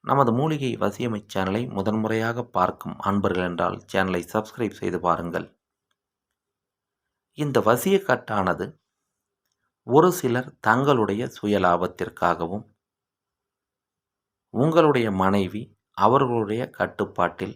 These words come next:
அவர்களுடைய சொல் பேச்சை கேட்டு நடக்க வேண்டும் என்கின்ற காரணத்தினாலும் போட்டிருப்பார்கள். ஒரு சில இடங்களில் குடும்ப உறவுகளே இது போன்ற பழிபாவங்களை செய்திருப்பார்கள். சில நேரங்களில் பெண்ணினுடைய வீட்டாரே,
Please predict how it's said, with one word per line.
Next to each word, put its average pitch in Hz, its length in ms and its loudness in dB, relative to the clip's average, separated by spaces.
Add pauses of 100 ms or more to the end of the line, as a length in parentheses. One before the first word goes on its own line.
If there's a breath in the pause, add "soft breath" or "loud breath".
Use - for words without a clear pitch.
அவர்களுடைய 101 520 -2
சொல் 113 260 -6
பேச்சை - 420 -8
கேட்டு 98 380 -10
நடக்க 90 360 -2
வேண்டும் 85 320 -4
என்கின்ற 82 380 -8
காரணத்தினாலும் 82 880 -4
போட்டிருப்பார்கள். 80 880 -8 (1300)
ஒரு 147 240 8
சில 143 240 0
இடங்களில் 98 600 0
குடும்ப 117 460 2
உறவுகளே 98 580 4
இது 90 200 -2
போன்ற 92 420 -6
பழிபாவங்களை 90 800 0
செய்திருப்பார்கள். 82 840 -6 (460)
சில 131 240 2
நேரங்களில் 107 560 2 (140)
பெண்ணினுடைய 127 580 0 (100)
வீட்டாரே, 104 540 0